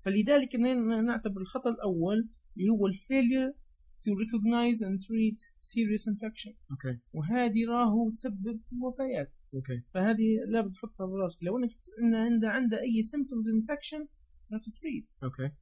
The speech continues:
Speaker 1: يعني
Speaker 2: وشنو الحاجات، وش النقطة الثانية؟
Speaker 1: النقطة الثانية اللي هي ال، ال error في ال investigating. مثلًا واحد جاك في retrosternal chest pain.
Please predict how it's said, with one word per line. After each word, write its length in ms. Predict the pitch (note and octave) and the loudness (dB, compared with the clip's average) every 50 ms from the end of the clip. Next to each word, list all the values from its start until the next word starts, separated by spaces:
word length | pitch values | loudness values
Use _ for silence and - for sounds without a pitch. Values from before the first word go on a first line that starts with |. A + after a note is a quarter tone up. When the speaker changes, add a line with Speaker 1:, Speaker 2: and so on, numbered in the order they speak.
| - - | -10 -6
Speaker 1:
يعني 140 | D#3+ E3 | -2 0
Speaker 2:
وشنو 200 | F#3+ G3 F#3+ F#3 | 2 4 6 6
الحاجات، 360 | E3 C3 D#3 D#3+ E3 D#3+ E3 D#3+ | 4 4 2 2 2 2 2 0
وش 180 | C#3+ - - | -4 -2 0
النقطة 220 | E3 E3 - - C#3+ | -2 -2 -2 -2 -6
الثانية؟ 300 | C#3+ - C#3 C3+ G3+ G#3+ | -4 -2 -2 2 4 6
Speaker 1:
النقطة 360 | A3 A3 B3 E4 D#4+ - D4+ | 8 8 6 6 2 -2 -6
الثانية 720 | - - - D#4 C#4+ B3+ A3 G3 F#3 F3+ F#3 F#3 F#3 - - | -6 -2 2 4 4 6 6 4 4 2 2 2 0 -2 -6
اللي 240 | A3 F#3+ G3+ G3+ - - | -6 -4 -4 -4 -2 2
هي 300 | C#4 C4+ C4 C4 B3 A#3+ | 4 4 6 6 6 6
ال، 60 | A#3 | 6
ال 400 | A#3 A3 - G#3 A3 A3 G#3+ - - | 4 2 0 2 2 2 2 2 2
error 300 | D4+ D#4+ D#4 D#4 D4+ - | 0 0 2 0 0 -2
في 60 | - C4+ | 0 0
ال 300 | C4+ B3+ - A#3 B3+ A#3 | 0 0 0 0 0 0
investigating. 720 | A#3+ - - B3 A3 C#4 C#4+ C4+ - - C#3+ B2 - _ - - - - - - - - - - - - - - _ _ - - - - _ - _ - | -2 -4 -8 -4 0 0 0 0 0 -2 -8 -10 -10 _ -20 -20 -20 -20 -20 -20 -20 -20 -20 -20 -20 -20 -20 -20 _ _ -20 -20 -20 -20 _ -14 _ 0
مثلًا 380 | A#3+ C4+ C4+ C4 B3+ B3 A#3+ A3+ A3 - - - - | 0 2 4 4 2 4 2 0 -2 -4 -10 -16 -10
واحد 400 | A#3+ B3 C4+ B3 - - A3+ F#3 | -4 -2 -2 -2 -2 -2 -4 -4
جاك 300 | F#3 A#3+ B3+ B3 A#3+ A#3 - - - | -2 -2 -2 0 -2 -2 -6 -8 -8
في 100 | - A3 G#3+ G#3+ G#3 G3+ F#3+ F#3+ F#3+ F#3+ F3+ - - _ - F#3 B3+ | -4 -4 -2 -2 -4 -6 -6 -8 -12 -14 -14 -16 -18 _ -6 -4 -4
retrosternal 580 | A#3+ - A#3+ A3 - - C#4 B3+ A#3+ A3+ A3 | -4 -4 -6 -10 -6 -2 0 0 2 2 0
chest 260 | A3+ - - A#3 - - | -2 -6 -8 -12 -12 -12
pain. 240 | - G3 G3 A3 | -10 -10 -10 -10